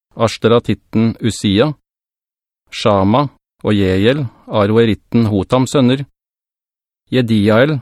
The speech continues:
sønn av Shimri, og hans bror Tisitten Joha, Mahavitten Eliel, og Jeribai og Joshavia, sønner av Elnam, og Moabitten Jitma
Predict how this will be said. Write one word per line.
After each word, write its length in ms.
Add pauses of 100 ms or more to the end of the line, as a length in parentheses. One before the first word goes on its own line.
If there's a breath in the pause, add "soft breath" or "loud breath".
(100)
sønn 260
av 120
Shimri, 380 (680)
og 120
hans 240
bror 240
Tisitten 480
Joha, 360 (600)
Mahavitten 640
Eliel, 500 (540)
og 100
Jeribai 720 (100)
og 140
Joshavia, 640 (100)
sønner 380
av 100
Elnam, 460 (800)
og 180
Moabitten 560
Jitma 400